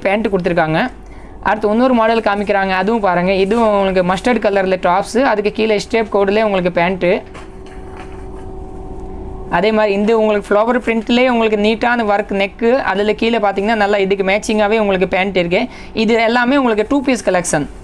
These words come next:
இன்னும் வரை காமிச்ச model எல்லாமே உங்களுக்கு வரும் இருநூத்தி அறுபது ரூபா தான். இந்த செட்டுவே உங்களுக்கு இருநூத்தி அறுபது ரூபா தான் இருக்கு. இந்த செட்டோட pant, அப்புறம் tops எல்லாமே உங்களுக்கு டூ சிக்ஸ்டில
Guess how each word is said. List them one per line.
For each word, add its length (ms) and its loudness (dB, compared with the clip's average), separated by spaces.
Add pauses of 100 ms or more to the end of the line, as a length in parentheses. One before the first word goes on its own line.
(340)
இன்னும் 200 2
வரை 200 4
காமிச்ச 320 2
model 260 2
எல்லாமே 380 2
உங்களுக்கு 280 2
வரும் 260 2
இருநூத்தி 380 2
அறுபது 180 4
ரூபா 160 4
தான். 100 2
இந்த 220 4
செட்டுவே 440 0
உங்களுக்கு 300 2
இருநூத்தி 320 2
அறுபது 220 4
ரூபா 160 4
தான் 100 4
இருக்கு. 220 2 (100)
இந்த 240 2
செட்டோட 320 0 (100)
pant, 400 2 (580)
அப்புறம் 300 0
tops 320 4 (360)
எல்லாமே 440 4
உங்களுக்கு 300 2
டூ 160 2
சிக்ஸ்டில 320 2